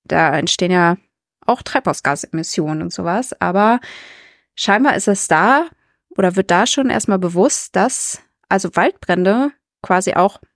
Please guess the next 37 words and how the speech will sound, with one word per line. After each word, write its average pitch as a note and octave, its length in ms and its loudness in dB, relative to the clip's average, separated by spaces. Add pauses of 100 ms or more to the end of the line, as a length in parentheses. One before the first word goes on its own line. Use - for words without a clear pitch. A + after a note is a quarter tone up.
oder D#3+ 140 0
Brände, A3 500 0
Feuer A3+ 480 0 (100)
mit - 380 -2
Böden F#3 480 0
interagieren F#3 640 -2
und E3+ 140 -6
sich - 180 -10
auswirken. - 680 -6 (680)
Ähm, F#3 480 2 (160)
das - 200 -4
heißt, G3+ 300 0
bei F#3+ 240 2
so F3+ 400 0 (260)
unkontrollierten G3 680 0
oder E3+ 160 0
bei F#3 200 2
Feuern G3 380 2
allgemein E3+ 760 0
wird - 400 -4
der E3+ 300 2
im E3 140 -6
Boden G3+ 260 0
gespeicherte F3 560 -2
Kohlenstoff - 680 -2 (380)
freigesetzt. - 920 -2 (540)
Wie E3+ 80 -4
das D3+ 200 -2
genau F3+ 340 4
alles G3 280 2
jetzt - 160 -6
nochmal F#3+ 160 2
passiert, - 360 -4
erkläre - 340 -4
ich - 100 -10
gleich D3+ 300 -2
nochmal. A#3 420 0